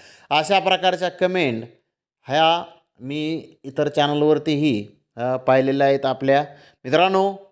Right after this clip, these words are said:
मी आपल्याला एकच सांगतो की कांद्याचे भाव कधी वाढणार हे कोणीही सांगू शकत नाही. त्यामुळे आपण कोणाला कांद्याचे भाव कधी वाढणार हे विचारण्यापेक्षा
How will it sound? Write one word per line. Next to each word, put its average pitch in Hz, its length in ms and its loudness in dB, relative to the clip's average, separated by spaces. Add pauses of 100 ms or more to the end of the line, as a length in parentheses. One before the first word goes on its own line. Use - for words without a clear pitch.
मी 139 120 -10
आपल्याला 165 640 2 (140)
एकच 147 360 -2
सांगतो 143 640 -2 (260)
की 160 260 -2
कांद्याचे 147 560 0
भाव 131 340 0
कधी 139 340 -4
वाढणार 127 560 2
हे 139 480 -4
कोणीही 139 680 -2
सांगू 160 320 -2
शकत 143 340 -4
नाही. 135 340 -2 (540)
त्यामुळे 165 520 -4
आपण 139 520 -2
कोणाला 143 600 0
कांद्याचे 131 580 -4
भाव 117 300 2
कधी 135 420 2
वाढणार 139 460 2
हे 123 220 -4
विचारण्यापेक्षा 139 960 -2